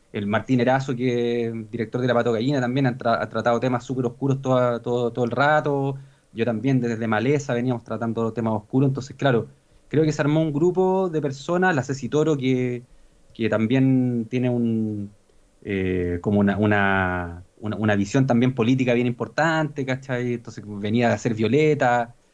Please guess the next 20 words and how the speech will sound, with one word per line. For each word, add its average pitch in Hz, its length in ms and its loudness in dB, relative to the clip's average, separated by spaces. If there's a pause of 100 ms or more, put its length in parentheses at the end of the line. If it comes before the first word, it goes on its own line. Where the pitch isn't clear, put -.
(120)
entonces - 240 -20
como 110 220 -4
que 104 280 -6 (840)
fu-, - 260 -16
se - 120 -2
armó 135 180 2
un 185 80 2
equipo 202 420 0
de 196 140 0
personas 190 440 -4
que 185 640 -4
igual 156 340 0
les 175 100 -6
gustaba 165 480 -2
también 170 320 -4
este 143 200 -12
género, 101 480 -8
¿cachai? - 420 -14
Como 107 260 -8
que 95 500 -6